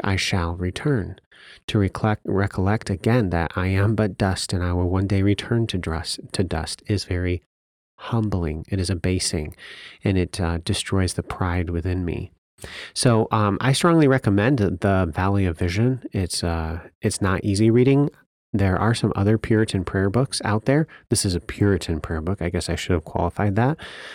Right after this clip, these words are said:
But, um, this one really helps make me think, and part of it's that Old English. Uh, one day I'll get my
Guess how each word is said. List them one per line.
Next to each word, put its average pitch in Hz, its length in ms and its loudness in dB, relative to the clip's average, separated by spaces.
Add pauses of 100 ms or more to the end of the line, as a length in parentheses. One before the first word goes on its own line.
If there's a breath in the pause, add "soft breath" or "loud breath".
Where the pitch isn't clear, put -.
(180 loud breath)
But, 92 400 0
um, 85 260 -2
this 120 260 2
one 110 240 4
really 104 240 4
helps 95 280 -2
make 95 180 0
me 90 120 2
think, 120 280 0
and 90 140 0
part 95 220 0
of 90 40 0
it's 87 200 -2
that 85 200 -2
Old 92 300 0 (160)
English. 82 540 -4 (480 loud breath)
Uh, 85 160 0
one 98 200 2
day 95 140 4
I'll 87 140 2
get - 160 -4
my 82 340 -4